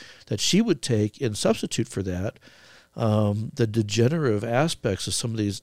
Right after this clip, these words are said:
um, um, M S drugs in particular, supposed to help with the pain, supposed to help with some of the symptoms, uh, have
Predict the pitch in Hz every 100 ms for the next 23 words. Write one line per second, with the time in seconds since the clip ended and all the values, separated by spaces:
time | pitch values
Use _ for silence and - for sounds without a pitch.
0 | _ 110 101 95 95 123 - 107 101 92
1 | 92 92 - _ _ _ _ 123 113 120
2 | 180 - - _ - 98 92 98 - -
3 | 160 - 90 - 104 98 92 - - 127
4 | 113 101 - 87 95 - 101 101 95 -
5 | 127 120 - 117 95 - - - - -
6 | - 104 104 113 120